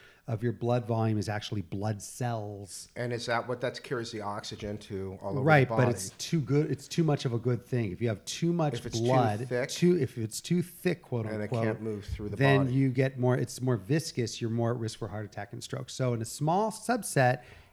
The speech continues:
Speaker 1: you have to monitor their blo-, not in a small subset, in all patients, you have to monitor their blood count, make sure their hemoglobins aren't creeping up and getting too high that it's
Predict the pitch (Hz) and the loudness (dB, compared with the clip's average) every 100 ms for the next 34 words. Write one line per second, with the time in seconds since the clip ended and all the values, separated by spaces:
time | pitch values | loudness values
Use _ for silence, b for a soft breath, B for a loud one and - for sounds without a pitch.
0 | - 123 160 143 180 175 156 123 117 165 | -4 2 4 4 2 0 2 2 2 2
1 | 214 139 - 117 113 110 113 117 127 120 | 0 -2 -2 -2 0 -2 -6 0 2 2
2 | 117 147 160 165 190 135 120 107 - 107 | -2 -4 0 2 2 0 -2 -4 -4 -8
3 | 113 b b b 131 156 156 196 220 196 | -8 b b b 0 6 10 10 8 4
4 | 117 104 - 135 - 120 117 123 110 131 | -2 -4 -6 -10 -6 -4 -2 -4 0 0
5 | 156 165 147 139 120 120 107 110 110 139 | 0 0 -2 -4 -2 -6 -6 -8 -6 -8
6 | _ b b b b - 113 131 - 151 | _ b b b b -2 4 4 2 0
7 | 143 127 131 131 127 123 123 113 117 117 | 0 0 -2 -4 -4 -4 -6 -8 -8 -8
8 | 120 - 143 131 120 110 117 - 101 110 | -12 -8 -4 -2 -2 -4 -6 -6 -10 -8
9 | 110 104 127 101 107 117 110 104 101 | -8 -10 -12 -12 -12 -10 -10 -12 -14